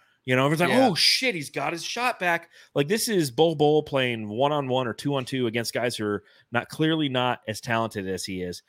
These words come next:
Speaker 1: And my thing with Bol Bol is, and, and, like, I retweeted it,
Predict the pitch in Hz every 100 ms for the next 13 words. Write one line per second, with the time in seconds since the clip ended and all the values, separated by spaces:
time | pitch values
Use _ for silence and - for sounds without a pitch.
0 | _ _ _ 131 156 190 202 220 226 226
1 | 226 208 226 208 95 - _ _ _ _
2 | _ _ 135 110 - 123 - 139 151 147
3 | 143 139 131 139 151 135 156 - 151 123
4 | 95 87